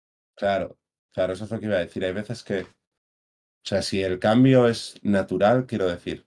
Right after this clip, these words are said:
yo hablo, por ejemplo, ya solo voy a centrarme en el desarrollo artístico. Es decir, tú como artista tienes un cambio natural.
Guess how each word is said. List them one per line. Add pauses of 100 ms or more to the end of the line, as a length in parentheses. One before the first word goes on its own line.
(140)
yo
hablo,
por
ejemplo,
ya
solo
voy
a
centrarme
en
el
desarrollo
artístico.
Es
decir,
tú
como
artista
tienes
un
cambio
natural.